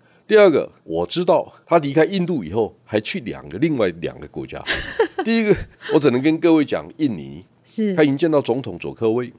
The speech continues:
Speaker 2: 是。
Speaker 1: 为什么印尼总统要见他？哎呀，你在印度都见到总理了，我到这边当然要接待你啊！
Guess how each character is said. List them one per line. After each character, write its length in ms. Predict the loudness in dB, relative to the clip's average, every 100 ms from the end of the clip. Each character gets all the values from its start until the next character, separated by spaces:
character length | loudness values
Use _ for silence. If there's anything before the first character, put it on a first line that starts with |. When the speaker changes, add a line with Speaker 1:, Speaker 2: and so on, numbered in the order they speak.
| _ _ _ _
Speaker 2:
是。 200 | -8 -2
Speaker 1:
为 140 | 2 4
什 80 |
么 80 | 4 2
印 140 | 0
尼 120 | 0
总 160 | 0 -2
统 120 | 0
要 120 | -2
见 160 | -2 -6
他？ 140 | -8 -12 _ _ _ _ -10
哎 120 | -8
呀， 120 | -4
你 80 | 0
在 140 | 2 4
印 240 | 4 4
度 120 | 6
都 140 | 6 6
见 160 | 6
到 120 | 6
总 200 | 6 4
理 120 | 2 2
了， 100 | 2
我 180 | 4
到 160 | 4 4
这 100 | 4
边 100 | 2
当 160 | 2 4
然 80 | 2
要 60 |
接 160 | 2 2
待 140 | 0
你 140 | 0
啊！ 80 | -8